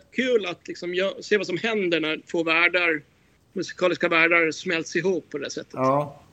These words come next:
Speaker 2: Men, men, men för du har ju liksom, eh, eh, hur, hur, hur kom-, hur kommer man på att det, det passar dig och henne då, till exempel?
Speaker 1: Ja, men i det fallet så var det ju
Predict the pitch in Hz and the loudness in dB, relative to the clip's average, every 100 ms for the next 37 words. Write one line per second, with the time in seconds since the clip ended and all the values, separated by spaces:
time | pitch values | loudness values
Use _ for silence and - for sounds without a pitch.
0 | _ _ _ _ _ _ _ _ _ _ | _ _ _ _ _ _ _ _ _ _
1 | _ _ - _ _ - _ _ - 123 | _ _ -20 _ _ -20 _ _ -4 0
2 | 135 147 156 147 143 147 151 147 202 196 | 2 4 4 4 2 6 6 6 6 6
3 | 151 151 - 151 143 143 - - - _ | 4 0 -2 -4 -4 -12 -16 -18 -18 _
4 | - 127 123 127 113 107 - _ _ _ | -10 -4 -2 -2 -4 -8 -20 _ _ _
5 | _ _ - - - _ _ _ _ _ | _ _ -18 -18 -20 _ _ _ _ _
6 | _ _ _ _ _ _ _ _ _ _ | _ _ _ _ _ _ _ _ _ _
7 | 135 135 123 - 139 151 160 170 175 180 | 2 4 2 2 2 6 8 8 8 6
8 | 190 170 165 180 175 190 180 175 170 175 | 2 0 0 0 -2 -4 -4 -6 -4 -6
9 | 156 - 131 82 - 147 147 160 147 - | -6 -10 -14 -14 -12 -10 -6 -6 -6 -6
10 | 151 135 120 147 143 139 143 139 147 147 | -6 -6 -8 -4 -4 -2 -2 -2 -4 -8
11 | 113 107 107 104 104 101 113 - _ _ | -10 -8 -8 -8 -10 -12 -14 -18 _ _
12 | _ _ _ _ _ _ _ _ _ - | _ _ _ _ _ _ _ _ _ -20
13 | _ _ 180 190 190 185 190 233 - 190 | _ _ 6 8 8 8 8 8 6 0
14 | 185 - 180 175 170 165 160 156 151 143 | 0 -4 -4 -2 2 2 2 2 0 -2